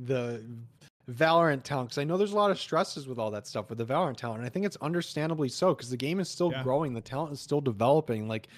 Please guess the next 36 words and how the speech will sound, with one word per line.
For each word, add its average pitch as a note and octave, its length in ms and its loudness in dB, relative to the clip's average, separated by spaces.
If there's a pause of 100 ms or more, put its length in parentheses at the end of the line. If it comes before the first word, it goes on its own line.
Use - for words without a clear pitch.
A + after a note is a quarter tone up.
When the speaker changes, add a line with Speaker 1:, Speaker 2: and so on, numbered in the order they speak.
(160)
Speaker 1:
people E3 220 -2
are E3+ 180 4
constantly D#3 500 -2
getting C#3+ 200 2
scouted B2+ 440 -2
still, A2+ 300 0
and B2 100 0
it's B2+ 140 -8
because E3 480 0
the D3 60 -2
game C#3 280 -2
is B2 120 -8
so C3 240 0
young, A#2 380 -2
and G#2 80 -4
it's - 180 -10
like, A2 120 -4
Speaker 2:
Yes. - 580 -16
Speaker 1:
w-, - 220 -12
we're C#3+ 240 4
always D3+ 320 6
trying D3+ 220 -4
to C3+ 60 0
find, C3 320 -2
like, B2 240 -2 (540)
Riot, D3+ 540 4 (140)
in D3+ 200 -2
their F3+ 100 4
best E3 260 2
interest, D#3 380 -2
is B2+ 80 -8
trying B2 400 -8
to D#3+ 100 -8
find A#2+ 440 -4
the C3 100 -8
best, - 480 -6